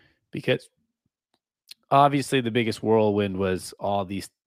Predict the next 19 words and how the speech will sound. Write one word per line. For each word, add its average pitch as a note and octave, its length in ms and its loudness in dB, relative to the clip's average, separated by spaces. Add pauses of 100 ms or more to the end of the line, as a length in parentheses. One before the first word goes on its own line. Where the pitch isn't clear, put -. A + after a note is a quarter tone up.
(220)
cuts - 300 -2
that F#2+ 100 -2
were F2+ 120 0
happening F2+ 340 -6
with E2 140 -12
the - 40 -20
Seahawks F2+ 380 -6
and A#2 100 -14
trades F#2 460 -2
and F#2+ 80 -10
all F#2+ 160 -6
this. A2+ 260 -6 (400)
And - 60 -6
it's A#2+ 100 -4
time C3 200 2
for C3 100 -2
a B2+ 40 2
new B2 160 0
beginning A2+ 420 -2